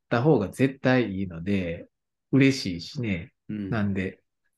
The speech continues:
Speaker 1: そういう気持ちではあるから、まあ、もし、ね、若い先生がこれを聞いてて、なんか、講演会にまたね、明日以降、なんか参加してとかやったら、そういう、演者は少なくともそういう気持ちやし、
Speaker 2: うん。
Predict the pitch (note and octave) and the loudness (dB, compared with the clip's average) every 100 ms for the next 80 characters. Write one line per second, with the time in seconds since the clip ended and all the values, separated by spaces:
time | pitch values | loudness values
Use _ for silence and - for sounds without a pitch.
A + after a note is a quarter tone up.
0 | _ - A3+ B3 A#3+ A3+ A3 G#3 G3 - | _ 2 6 8 8 6 6 6 4 0
1 | - G3 G3 F#3+ F#3 F3+ A#2+ G2+ B2 - | 2 4 4 4 2 4 4 0 -4 -4
2 | A2 C#3 A2 B2+ B2 D3+ E3+ B2+ G#2+ G2 | 0 0 0 0 2 2 2 0 -2 -2
3 | F#2+ - _ - C#3 B2+ C3+ C3+ G#2 G2 | -8 -10 _ -6 -2 0 0 0 -2 -2
4 | G#2+ G2 F#2+ F#2 F2+ G#2 G2+ G2 G2 - | -6 -8 -8 -10 -6 -2 2 2 0 0
5 | B2 A#2+ A#2+ - G3+ F3 G#2+ - A2+ G#2+ | 0 2 -2 2 4 6 4 0 -6 -4
6 | F2+ E2+ - - _ - B2 A2+ A2 G#2+ | -4 -4 -6 -20 _ 0 2 4 2 2
7 | G#2 G#2+ A2 F#2+ G#2 - - C#3+ G#2+ A2 | 2 0 -4 -4 -6 -8 -2 0 2 0
8 | - G#2+ G#2 - E2+ - - _ _ - | -2 0 0 -2 -6 -8 -14 _ _ -20
9 | _ G2 F#2 G2+ F#2+ F2+ F#2+ F#2 - F#2 | _ -8 -8 -6 -6 -4 -4 -2 0 0
10 | - - F#2 - A3 D3 G#2 - _ _ | -2 -12 -14 -2 0 2 -2 -10 _ _
11 | _ - E3+ D#3 D3+ D3 C#3 C3+ - _ | _ 0 6 8 8 6 6 4 0 _
12 | _ _ _ _ _ _ - F3+ E3+ E3 | _ _ _ _ _ _ 4 6 8 6
13 | D#3 D3+ - D3 - G#2 G2 - G2+ G#2+ | 6 2 -2 -2 -4 -6 -8 -2 0 0
14 | - - - - A2+ D#3+ - B2 G2 G#2+ | -4 -4 -4 -4 -2 0 2 4 2 -2
15 | - D#3+ A#2 - - | 0 4 4 0 -10